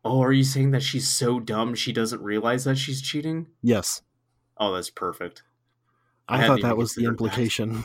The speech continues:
Speaker 2: <laughs> was
Speaker 1: <laughs>
Speaker 2: that she just, because that's also just, like, part of her. Like, she's just used to it at this point. She doesn't even
Speaker 1: Yeah.
Speaker 2: consider it.
Speaker 1: It's a good point. I hadn't thought about that, but that is pretty good. I like that. Um,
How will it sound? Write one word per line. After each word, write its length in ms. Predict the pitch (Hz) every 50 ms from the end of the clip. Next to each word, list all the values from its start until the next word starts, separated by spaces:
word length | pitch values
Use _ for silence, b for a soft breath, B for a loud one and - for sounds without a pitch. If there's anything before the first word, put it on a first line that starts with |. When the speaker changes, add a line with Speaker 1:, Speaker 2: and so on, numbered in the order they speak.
| - -
Speaker 2:
<laughs> 160 | - 113 107 139
was 100 | 135 120
Speaker 1:
<laughs> 80 | 135
Speaker 2:
that 180 | 120 113 104 -
she 140 | - - 110
just, 320 | 113 120 113 104 - - B B B B B B B B B B
because 380 | - 123 - 143 127 117 -
that's 220 | - 131 123 - -
also 260 | 123 117 - - 120
just, 240 | 107 - 113 - -
like, 160 | 110 - -
part 260 | - - 120 120 123
of 120 | 117 98
her. 420 | - - 113 110 110 113 120 120 - _ _ _ _ -
Like, 240 | 107 110 107 104 101
she's 240 | - 107 104 101 -
just 300 | - 113 104 - - -
used 320 | 92 101 107 - - -
to 160 | - 117 110
it 80 | 110 113
at 100 | 107 -
this 180 | - 110 -
point. 440 | - - - 113 110 110 113 - -
She 80 | - 104
doesn't 260 | 98 101 101 110 104
even 140 | 107 104 101 95
Speaker 1:
Yeah. 40 | 95
Speaker 2:
consider 480 | 95 95 92 92 - 101 95 92 92
it. 120 | 92 87 - _ _ _ _ _ _ _ _ _
Speaker 1:
It's 140 | - -
a 20 | 127
good 260 | 135 117 110 107 -
point. 360 | - - 120 107 98 92 87
I 100 | 90 92
hadn't 300 | 98 101 101 98 87 -
thought 160 | - 98 92 90
about 360 | 85 - 87 85 82 - -
that, 220 | 92 87 87 85 - _ _ _ _ _ _
but 100 | - 98
that 100 | 98 104
is 140 | 104 101 -
pretty 240 | - - - 101 95
good. 160 | 92 95 87
I 60 | 85 82
like 300 | 85 90 87 85 - -
that. 240 | 82 80 80 73 _ b b b b b b b b b b b _ _
Um, 360 | - 92 87 85 80 80 82